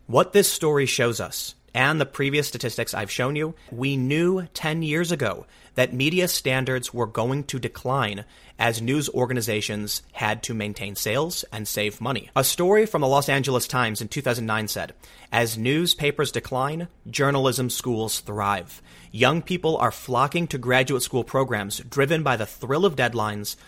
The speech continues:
the lure of a good story, and a belief that they'll play a role in shaping the evolution of journalism." The article talks about the thrill of deadlines, but what it misses is that many people decided to continue going to school when they realized there were no jobs available to them.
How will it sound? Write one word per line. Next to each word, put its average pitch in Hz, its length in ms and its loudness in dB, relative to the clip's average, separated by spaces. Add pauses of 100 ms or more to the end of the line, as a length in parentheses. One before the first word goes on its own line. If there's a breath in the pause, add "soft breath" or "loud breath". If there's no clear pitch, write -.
(140 loud breath)
the 113 120 0
lure 135 380 0
of 110 140 -2
a 107 60 -2
good 117 160 -4
story, 151 420 -4 (240 loud breath)
and 123 180 0
a 123 60 2
belief 127 460 0
that 110 140 -2
they'll 113 140 0
play 127 260 -2
a 156 60 2
role 117 300 2
in 107 160 -6
shaping 135 460 -2
the 117 180 -8
evolution 110 520 -4
of 101 140 -10
journalism." 104 580 -8
The 131 140 -4
article 190 400 6
talks 139 360 2
about 117 260 2
the 113 80 -4
thrill 135 400 -2
of 117 180 -4
deadlines, 113 640 -4
but 120 180 -4
what 131 240 0
it 151 180 -4
misses 131 540 -2 (340 soft breath)
is 131 200 2
that 127 200 2
many 139 280 0
people 135 340 -2
decided 135 540 0
to 135 80 -6
continue 139 500 -4
going 127 220 0
to 117 80 -8
school 143 320 -4
when 131 120 0
they 127 120 2
realized 127 500 0
there 120 160 2
were 131 380 4
no 127 240 4
jobs 110 440 0
available 110 540 -2
to 104 120 -10
them. 92 220 -12